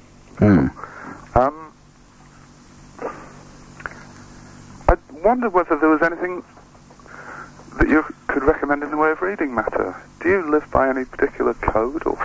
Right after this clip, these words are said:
Speaker 1: I don't live by a code, other by the code of Beswick. I, you may, you may reject this, feel free to do so, but one of the best cures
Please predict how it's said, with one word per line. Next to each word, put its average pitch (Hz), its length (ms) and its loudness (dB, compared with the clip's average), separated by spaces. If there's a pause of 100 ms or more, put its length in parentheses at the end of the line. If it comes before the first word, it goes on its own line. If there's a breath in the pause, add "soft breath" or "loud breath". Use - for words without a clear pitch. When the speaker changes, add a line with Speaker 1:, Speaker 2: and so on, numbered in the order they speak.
Speaker 1:
I 151 180 4
don't 120 200 2
live 98 120 0
by 87 160 2
a 85 40 -2
code, 90 320 0
other 123 160 4
by 113 160 4
the 107 140 -2
code 120 360 2
of 101 200 0
Beswick. 123 420 0 (600 loud breath)
I, - 60 2 (300)
you 156 160 8
may, 220 200 6 (600)
you 143 140 8
may 196 160 6
reject 127 400 4
this, 65 200 -4
feel 135 280 2
free 139 320 2
to 120 120 0
do 98 200 4
so, - 380 -2
but 120 120 2
one 147 160 4
of 135 120 4
the 131 100 6
best 170 460 0
cures 73 680 2